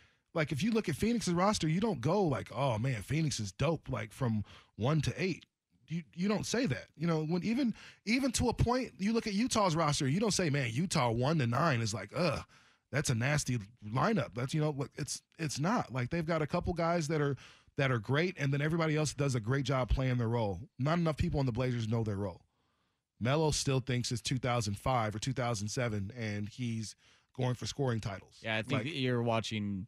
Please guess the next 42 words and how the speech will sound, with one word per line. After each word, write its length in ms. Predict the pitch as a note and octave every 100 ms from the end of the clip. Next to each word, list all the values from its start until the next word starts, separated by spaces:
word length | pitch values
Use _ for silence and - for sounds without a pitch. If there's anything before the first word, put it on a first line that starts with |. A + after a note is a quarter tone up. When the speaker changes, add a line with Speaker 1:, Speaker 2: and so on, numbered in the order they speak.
| -
Speaker 2:
uh, 320 | G#2 F#2+ E2+
Melo 580 | F2 G2 F#2+ F#2+ F#2 E2+ - - - G#2 G#2 - _ _
play 220 | - G#2 F#2+
his 160 | F2+
last 240 | E2+ F2 -
games 240 | F2+ E2+
with 80 | -
the 60 | -
Blazers. 500 | D2 C2 - - - _ _ C3
Speaker 1:
Yeah. 220 | B2 G#2 - -
Speaker 2:
I 60 | G#2
don't 260 | G2 F#2 -
see 240 | G#2+ F#2+
any 160 | F#2+ G2+
way 140 | F2+
that 120 | F2
he 60 | F2+
comes 240 | - E2+
back 260 | - D#2+ -
next 260 | D#2+ -
year. 120 | C3+ C3+
Speaker 1:
Yeah. 200 | A#2 G#2 G2+ -
No, 200 | E3 D#3+
he 120 | G3
probably, 300 | G3 E3+ E3
and 80 | F#3+
he 40 |
probably 280 | F#3+ D3+ C#3
shouldn't, 320 | C3 B2+ C#3 -
you 80 | D#3
know, 200 | C#3 C#3+
but 240 | B2+ B2+ A#2 -
I, 280 | C3 B2+ D3+
I 20 |
appreciate 480 | A#2+ E3 E3 C#3+ C#3+
it. 120 | D#3
I 100 | B2+
appreciate 400 | C3 C#3+ C3+ C3+
Melo 220 | C3 C#3
for 120 | C3 C3
coming 280 | C#3 C#3 C3+
and 140 | B2+